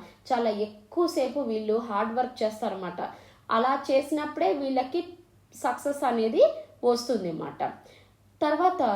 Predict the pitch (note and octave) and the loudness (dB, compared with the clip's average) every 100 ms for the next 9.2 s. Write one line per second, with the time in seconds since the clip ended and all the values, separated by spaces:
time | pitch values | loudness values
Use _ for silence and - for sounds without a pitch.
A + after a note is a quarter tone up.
0 | G3+ G#3+ A#3+ A#3 A#3+ C#4 C4+ - G3 A#3+ | 0 -2 -6 -6 -2 -2 -2 -2 0 2
1 | D4+ E4+ C#4 A3+ G#3 F3 G3+ F#4+ - - | 2 2 2 2 2 2 0 -4 -8 -16
2 | - B3+ A3+ D4 C#4 A#3 A#3+ A#3+ A#3 A3+ | -6 -2 0 0 0 -2 -4 -6 -6 -2
3 | D#4+ C#4+ C#4 C4 A3+ A3+ - A#3 A#3+ A3+ | -2 0 0 -2 -2 -4 -2 -4 -2 -2
4 | F#3+ F#3+ C#4 C4 B3+ G3+ G#3 G3+ G3+ F3+ | -2 -4 -2 2 2 2 -2 -4 -4 -6
5 | E3+ F3+ F#3 A3 - - - B3 C4+ D#4 | -6 -4 -2 -4 -8 -16 -6 -2 -2 0
6 | E4+ D4 A#3 A#3 A#3 C#4 D4 D#4+ D#4 C#4+ | -2 2 4 4 2 -2 0 0 0 -2
7 | - A3+ G#3+ F#3+ A#3 - A3 A3+ B3 C4 | -2 0 2 2 0 0 2 2 2 0
8 | D4+ D4+ B3+ B3 B3+ C4+ G#3 F#3 F#3 D#3+ | -4 -2 -4 -4 -2 -2 -2 -2 -4 -4
9 | D3 - | -8 -8